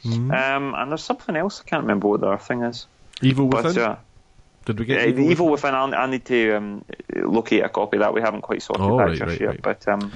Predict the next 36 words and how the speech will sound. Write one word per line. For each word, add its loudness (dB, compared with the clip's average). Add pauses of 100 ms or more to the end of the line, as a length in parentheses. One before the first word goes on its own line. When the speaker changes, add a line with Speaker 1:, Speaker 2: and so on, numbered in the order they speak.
Speaker 2:
but -2
hopefully. 0 (480)
Um, 0
but -2
we 4
should 0
have -2
plenty 0
of -2
games -4
to -2
keep -6
us 2
busy, 2
so 2
I'm, 0
Speaker 1:
Yeah. 2
Speaker 2:
I'm 0
really 6
looking -4
forward 0
to 2
it. -6 (200)
Speaker 1:
So -2
the 4
idea, 2
I 2
think, -2
was, 4
um, -4 (840)
thanks -2
to 0
the 2
developers -2
who -6
do, -6